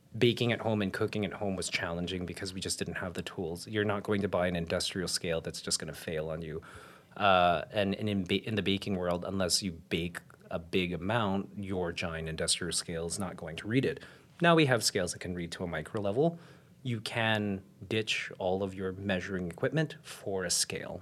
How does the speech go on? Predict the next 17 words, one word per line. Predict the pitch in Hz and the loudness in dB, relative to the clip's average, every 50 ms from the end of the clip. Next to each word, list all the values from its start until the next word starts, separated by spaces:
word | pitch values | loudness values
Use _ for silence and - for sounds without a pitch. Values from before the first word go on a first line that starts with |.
| - - | -10 -6
and | 120 113 101 | -2 0 0
it | 95 85 | 2 2
will | 95 92 | 0 -2
be | 90 90 85 | -2 -2 -2
exactly | 85 87 90 92 90 - - - 101 | -2 -2 -2 -4 -4 -4 -2 -2 0
the | 95 | 0
same. | 90 - 101 78 82 92 - - - - - - - - - | 0 0 0 -2 -4 -4 -8 -12 -16 -18 -18 -20 -20 -6 2
Uh, | 127 117 110 107 - | 4 6 6 6 4
in | 131 117 | 2 0
terms | - - 123 110 113 | 2 2 2 2 0
of | 104 98 | 0 0
metric | 120 113 - - - 117 - - - | 0 0 0 0 0 0 0 0 0
and, | 110 110 101 98 98 95 95 90 85 85 104 - | 2 2 4 4 4 4 2 -2 -2 -4 -4 -2
uh, | - 98 87 85 85 82 82 82 80 82 85 85 - - | -2 0 0 0 0 0 0 0 0 -2 -2 -4 -6 -8
<laughs> | - - - - | -2 0 2 4
ounce, | 143 127 160 180 170 - - - - - - | 6 6 6 4 4 2 -2 -8 -10 -6 -2
um, | 110 104 98 95 92 92 92 92 90 101 92 87 87 | 2 4 4 4 4 4 2 2 0 0 -2 -2 -4